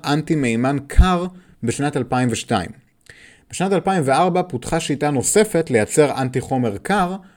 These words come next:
המבוסס על התנגשות של חלקיקים חמים עם חלקיקים קרים, שבעקבותיו מושג שיווי משקל טרמי, וכך מקררים את החלקיקים החמים. משערים כי בשיטה זו ניתן יהיה לייצר מאה אטומי מימן בשנייה,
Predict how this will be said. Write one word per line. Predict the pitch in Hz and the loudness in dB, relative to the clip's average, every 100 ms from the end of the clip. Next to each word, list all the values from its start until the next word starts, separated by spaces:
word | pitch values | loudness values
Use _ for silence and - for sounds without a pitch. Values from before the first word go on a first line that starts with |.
| _ | _
המבוסס | 117 120 104 107 175 180 | -4 -2 -2 -2 -2 -2
על | 170 | 0
התנגשות | 131 120 104 160 160 | 0 -2 -4 -4 -2
של | 147 | -4
חלקיקים | - 113 101 104 156 156 | -2 -2 -2 -4 -2 -4
חמים | - 117 151 196 | -2 -2 0 0
עם | 143 139 | -2 -4
חלקיקים | - 123 123 113 143 151 | -4 -4 -4 -2 -2 -4
קרים, | - 117 196 190 180 - - - - | -2 0 2 0 -4 -10 -20 -20 -4
שבעקבותיו | 113 110 104 104 98 196 208 202 220 - _ 117 | 0 0 0 -2 -2 0 -2 -2 -6 -14 _ -6
מושג | 117 - 165 165 | -4 -2 -2 -2
שיווי | - - 117 139 165 | -2 -4 0 2 2
משקל | 135 - 139 135 | 0 0 2 2
טרמי, | 127 - 160 101 90 - - _ - | 4 4 4 0 -6 -14 -20 _ -8
וכך | 101 - 185 165 | -4 0 0 0
מקררים | 135 - 104 98 143 160 | -2 0 0 2 2 0
את | 156 | -2
החלקיקים | - 101 - - 120 | -2 -4 -4 -2 0
החמים. | 120 - 98 87 - - _ - _ _ _ _ - | 0 -2 -4 -6 -10 -20 _ -20 _ _ _ _ -6
משערים | 113 - 117 104 175 202 | -4 0 0 2 2 0
כי | 147 | -2
בשיטה | 107 - 104 170 165 | -4 -6 -4 0 0
זו | 143 226 226 220 _ _ | 0 0 -2 -6 _ _
ניתן | 117 139 175 185 | -6 -2 0 2
יהיה | 185 | 4
לייצר | 170 127 - 175 151 | 4 2 2 2 2
מאה | 131 135 165 175 | 2 2 2 0
אטומי | - 139 131 151 | -2 -2 0 0
מימן | 143 123 127 143 131 | 0 0 0 0 0
בשנייה, | 113 - 113 113 139 | -2 -2 0 2 4